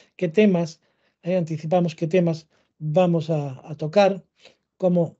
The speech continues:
ya vamos aterrizando con, y situándonos en la propia situación.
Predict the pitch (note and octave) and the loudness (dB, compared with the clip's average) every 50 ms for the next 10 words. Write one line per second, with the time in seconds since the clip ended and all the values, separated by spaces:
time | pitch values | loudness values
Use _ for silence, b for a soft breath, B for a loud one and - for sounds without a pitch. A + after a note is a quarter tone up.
0 | _ - E3+ D#3+ F#3 F#3 F3 F3+ F3 E3+ D#3 E3+ E3 D#3 E3 C#3+ D3 C#3+ - G3+ | _ -6 0 2 2 4 4 2 0 -2 -2 -4 -4 -4 -4 -6 -8 -4 -2 -2
1 | G3 G3 F3+ E3 E3+ E3 D#3+ D3+ C#3+ C#3 C#3 D3 b b b b b - D3+ - | 0 0 0 -2 -2 -4 -6 -8 -8 -8 -10 -14 b b b b b -14 -12 -12
2 | - D3 - E3+ F#3 F#3+ F#3+ F3 E3 D#3+ E3 F3 E3 - D3+ C#3 C#3+ C#3 D#3+ E3 | -12 -8 -4 0 0 2 2 2 2 0 0 -2 -4 -8 -8 -8 -8 -6 -4 -4
3 | D3+ E3 D3+ - - D3 - D3 C3+ - G3+ F#3+ F#3 F#3 | -4 -4 -4 -6 -8 -8 -8 -8 -4 0 2 2 2 0